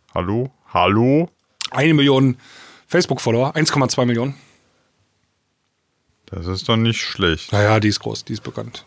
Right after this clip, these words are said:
Speaker 2: Instagram dürfte auch groß sein.
Speaker 1: Ich bin zu
Speaker 2: Bekannte
Speaker 1: blöd zum Tippen da, was? Eins Komma fünf Millionen.
Speaker 2: Auf Instagram.
Speaker 1: Alter.
Speaker 2: Ja, ja. Die
Speaker 1: Okay.
Speaker 2: spielt auch die großen Events, großen Festivals auf der Welt.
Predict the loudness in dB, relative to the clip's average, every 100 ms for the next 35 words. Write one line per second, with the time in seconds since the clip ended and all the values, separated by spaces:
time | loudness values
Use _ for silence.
0 | -8 -4 -2 0 -2 -2 -4 -8 -6 -6
1 | -6 -8 -12 _ -20 -20 -20 -20 _ _
2 | _ -6 -2 0 0 2 0 0 -4 -4
3 | -4 -2 0 0 -2 -6 -2 -2 0 -2
4 | -2 0 -2 0 2 2 2 2 0 -2
5 | -4 -6 -12 _ _ _ -20 -14 -8 -2
6 | 0 2 0 -6 -8 -6 -6 -8 -14 _
7 | _ _ _ _ _ _ _ _ _ _
8 | -4 -2 0 0 2 2 2 2 0 2
9 | 0 -2 -4 -4 -6 -4 -4 -6 -6 -8
10 | -10 -12 -10 -8 -10 -12 -20